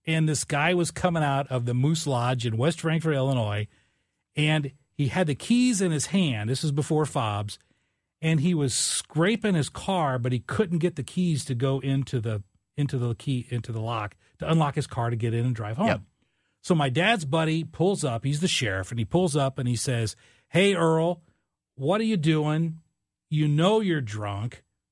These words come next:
Speaker 1: What are you doing?" Well, Earl tells the county sheriff, he s-, his name was Bob, and everybody called him by his first name. "Well, Bob, I've gotta drive my car because I'm too drunk to walk." <laughs>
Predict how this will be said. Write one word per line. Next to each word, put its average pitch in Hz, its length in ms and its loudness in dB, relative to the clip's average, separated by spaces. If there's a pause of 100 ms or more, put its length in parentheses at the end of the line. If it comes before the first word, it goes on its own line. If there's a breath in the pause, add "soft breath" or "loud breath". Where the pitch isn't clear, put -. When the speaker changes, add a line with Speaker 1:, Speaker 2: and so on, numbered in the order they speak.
(100)
Speaker 1:
What 135 260 0
are 170 40 2
you 165 100 4
doing?" 107 380 -4 (520)
Well, 139 320 0
Earl 190 320 2
tells 143 640 0
the 127 140 -4
county 151 320 0
sheriff, 104 580 -2 (1400)
he 131 120 -4
s-, - 120 -4
his 131 540 -2
name 151 160 2
was 127 120 -2
Bob, 131 420 0
and 123 100 0
everybody 131 240 0
called 127 240 -2
him 120 60 -2
by 117 100 -2
his 113 100 -2
first 127 300 -4
name. 110 260 0
"Well, 147 160 2
Bob, 151 460 0 (400 soft breath)
I've 127 100 -2
gotta 170 240 2
drive 156 380 0
my 123 140 -2
car 180 400 0
because 143 280 0
I'm 127 140 0
too 190 180 0
drunk 160 340 0
to 135 60 2
walk." 127 560 0
<laughs> 123 40 -4